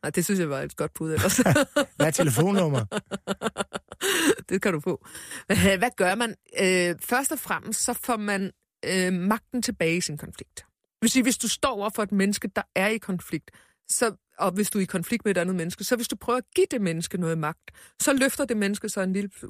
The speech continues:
Speaker 1: smule, og så i det kan mennesket blive mere lydhør over for dig. Det lyder sådan teknisk næsten, ikke?
Speaker 2: Ja,
Speaker 1: Men
Speaker 2: man
Speaker 1: du
Speaker 2: kommer lidt
Speaker 1: sætter
Speaker 2: mere
Speaker 1: dig
Speaker 2: ovenpå, og derfor f-, er der også lidt slack.
Speaker 1: Mm.
Speaker 2: Man tager det, altså, ja.
Speaker 1: Ja. Og så prøv,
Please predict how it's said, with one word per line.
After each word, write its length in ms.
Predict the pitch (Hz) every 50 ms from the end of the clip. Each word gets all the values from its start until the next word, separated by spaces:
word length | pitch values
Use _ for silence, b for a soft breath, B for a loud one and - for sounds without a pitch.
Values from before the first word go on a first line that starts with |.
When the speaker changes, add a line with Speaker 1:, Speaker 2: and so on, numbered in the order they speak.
| - - -
Speaker 1:
smule, 400 | - - 196 180 190 202 208 - -
og 100 | 185 185
så 180 | - 277 262 - _ - -
i 140 | 247 277 - -
det 180 | 269 233 233 214 b b b b b -
kan 160 | - 240 226
mennesket 340 | 220 202 214 214 - 214 190
blive 140 | - 202 185
mere 220 | 190 190 196 190
lydhør 320 | 190 170 180 170 165 180 165
over 200 | 160 - - -
for 160 | - - -
dig. 140 | - - -
Det 80 | 220
lyder 220 | 208 233 247 247 226
sådan 220 | 208 226 226 190
teknisk 480 | - - 220 208 175 226 233 - - -
næsten, 320 | 170 160 - - - 208
ikke? 160 | 226 - - 107
Speaker 2:
Ja, 80 | 113
Speaker 1:
Men 120 | 117 - -
Speaker 2:
man 100 | - 214
Speaker 1:
du 60 | - 247
Speaker 2:
kommer 120 | 139 139
lidt 60 | 135 -
Speaker 1:
sætter 140 | - -
Speaker 2:
mere 100 | 175 165
Speaker 1:
dig 80 | 160 165
Speaker 2:
ovenpå, 520 | 156 151 160 190 165 - - 165 170 170
og 160 | 175 - 120 -
derfor 220 | 131 131 123 139
f-, 520 | 127 - - - - - 117 - _ _ _ -
er 80 | 127
der 80 | 117 123
også 160 | 127 120 -
lidt 100 | 127 -
slack. 540 | - - 120 117 120 127 139 143 - - - - _ - -
Speaker 1:
Mm. 60 | 175 160 165 -
Speaker 2:
Man 160 | 104 110 101
tager 200 | - - 110 113
det, 260 | 101 101 95 - - -
altså, 180 | - 92 - 95
ja. 200 | 101 113 117 110 - _ _ _ _ -
Speaker 1:
Ja. 100 | - - - _ _ _ _ _ -
Og 60 | -
så 100 | - 247
prøv, 180 | 190 - -